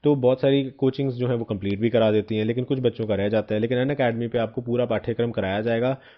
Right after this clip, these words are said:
पूरा सिलेबस आपका कवर किया जाएगा। And इसके अंदर एक और एडवांटेज है, वो ये है कि अगर आपको लगता है किसी टीचर ने कोई टॉपिक मिस कर दिया या कोई टॉपिक आपको ठीक से समझ नहीं आया, तो आप वो स्विच करके दूसरे टीचर का सेम टॉपिक सर्च कर सकते हो, देख सकते हो। उसके अंदर भी आपको कोई रोक नहीं है, कोई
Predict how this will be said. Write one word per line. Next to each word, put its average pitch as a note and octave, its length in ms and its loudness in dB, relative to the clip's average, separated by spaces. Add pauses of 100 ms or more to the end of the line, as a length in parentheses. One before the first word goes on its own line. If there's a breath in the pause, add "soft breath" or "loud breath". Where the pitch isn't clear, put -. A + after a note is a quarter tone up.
पूरा C3+ 180 4
सिलेबस A2+ 320 2
आपका A2+ 240 -2
कवर A#2 240 0
किया F#2+ 260 -4
जाएगा। E2 440 -8 (300 soft breath)
And A#2+ 120 -2
इसके - 180 -4
अंदर C3 160 2
एक B2+ 120 -2
और C3+ 160 2
एडवांटेज A#2 440 -2
है, A2+ 140 0
वो A2 120 2
ये A#2 180 0
है B2 140 0
कि B2 120 -2
अगर A#2+ 160 2
आपको A#2 200 0
लगता A2+ 220 0
है A#2+ 40 2
किसी B2+ 220 -6
टीचर B2 260 -2
ने A#2+ 100 -2
कोई B2 140 0
टॉपिक C3+ 340 -2
मिस B2 160 -2
कर G2+ 160 -2
दिया G2 320 -4 (260 soft breath)
या A#2+ 80 2
कोई B2+ 140 2
टॉपिक A#2+ 320 0
आपको A2+ 200 0
ठीक A2+ 200 -2
से C3 100 -2
समझ A#2 220 0
नहीं G#2+ 120 -2
आया, G2+ 120 -2
तो A2+ 120 0
आप A#2 180 2
वो B2+ 140 2
स्विच D3 240 -2
करके A#2 260 0
दूसरे A2 300 -2
टीचर G#2 240 -4
का B2+ 160 -2
सेम G#2+ 240 -2
टॉपिक G2+ 300 -4
सर्च G#2 240 -2
कर - 140 -6
सकते - 280 -10
हो, B2 80 -2
देख G#2 220 -4
सकते - 280 -14
हो। F2 180 -12 (280 loud breath)
उसके C3 200 -2
अंदर B2 200 4
भी A#2+ 80 2
आपको A2+ 240 0
कोई B2 220 2
रोक B2 240 0
नहीं A#2+ 120 -2
है, B2 60 0
कोई A#2+ 160 -2